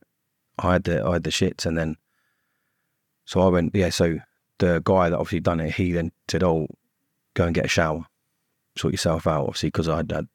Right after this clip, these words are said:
had the shits and that. Then he took me down, he goes, "Oh, I'll give you some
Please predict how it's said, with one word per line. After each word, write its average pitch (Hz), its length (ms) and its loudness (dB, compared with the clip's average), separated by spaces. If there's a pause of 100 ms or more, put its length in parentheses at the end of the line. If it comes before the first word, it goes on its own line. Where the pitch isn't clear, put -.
had - 180 -4
the - 80 -4
shits - 280 -2
and 78 100 -4
that. 80 120 -6 (720)
Then 87 120 0
he 80 80 -2
took - 160 -2
me - 60 -4
down, 80 160 -2
he 78 60 -2
goes, 80 100 -2
"Oh, 90 60 2
I'll 80 100 2
give 82 180 -4
you 85 60 -2
some 82 320 -4